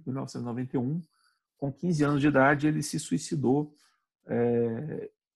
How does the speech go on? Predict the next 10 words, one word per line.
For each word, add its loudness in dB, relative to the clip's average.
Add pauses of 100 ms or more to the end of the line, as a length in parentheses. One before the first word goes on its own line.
em -2
frente -2
à, 0
à -4
classe, -4
na -4
sala 0
de -2
aula. -4 (140)
Ele, -10